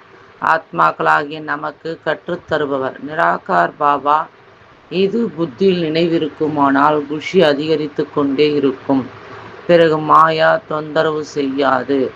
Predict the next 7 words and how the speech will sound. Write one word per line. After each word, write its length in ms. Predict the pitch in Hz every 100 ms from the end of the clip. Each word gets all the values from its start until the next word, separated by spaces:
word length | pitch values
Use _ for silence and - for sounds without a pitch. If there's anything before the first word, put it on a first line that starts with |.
| - -
ஓம் 260 | 143 143 139
சாந்தி. 580 | - 143 139 131 160 170 180 - - - - -
திருமூர்த்தி 680 | 175 185 196 196 185 190 190
தந்தை 480 | 170 156 151 165 170
குழந்தைகளுக்கு 840 | 165 165 165 170 165 156 - 147
புரிய 420 | - 156 165 170
வைத்துள்ளார். 720 | 151 147 143 143 135 135 120